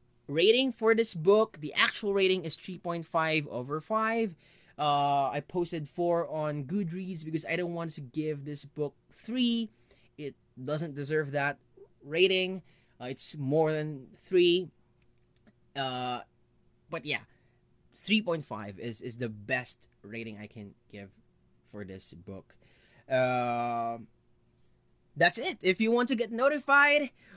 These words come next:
whenever I upload a new episode, and also if you're interested with my life as a reader,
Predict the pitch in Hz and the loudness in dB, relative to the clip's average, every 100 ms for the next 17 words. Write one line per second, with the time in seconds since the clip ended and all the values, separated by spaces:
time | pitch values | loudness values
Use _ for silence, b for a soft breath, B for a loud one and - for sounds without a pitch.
0 | B 185 214 220 226 233 214 220 220 208 | B 6 8 8 8 6 6 6 6 6
1 | 214 202 202 196 - 196 202 202 202 170 | 4 4 2 2 6 6 8 6 2 -2
2 | b b b 147 120 180 175 156 160 151 | b b b -10 -4 -2 -2 -4 -8 -6
3 | 214 214 202 - 196 185 180 175 175 165 | -2 -2 -2 0 0 2 0 0 0 0
4 | 165 160 156 156 151 147 147 | 0 -8 -6 -6 -6 -6 -8